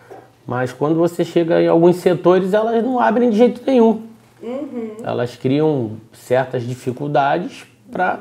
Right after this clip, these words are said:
Speaker 1: te vender a facilidade.
Speaker 2: Uhum.
Speaker 1: Lá não, lá já tem um preço.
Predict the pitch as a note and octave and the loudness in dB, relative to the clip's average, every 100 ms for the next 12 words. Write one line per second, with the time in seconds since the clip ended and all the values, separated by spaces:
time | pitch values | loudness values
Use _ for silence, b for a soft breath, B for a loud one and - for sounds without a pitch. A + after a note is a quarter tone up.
0 | - - A3 A#3 A3+ G#3+ G#3+ G#3+ A#3 A#3+ | -6 -2 2 2 2 -2 -2 -4 -4 -8
1 | - G#3+ F#3+ D#3 C3 - F#3 - - - | -4 0 0 -2 -8 -14 -20 -20 -20 -12
2 | - E3 A#3+ B3+ F#3 D3 E3+ A3 G#3 C4+ | 2 4 6 6 8 8 6 4 2 0
3 | C4+ F#3 D#3+ B2+ - - | 0 2 2 2 -2 -14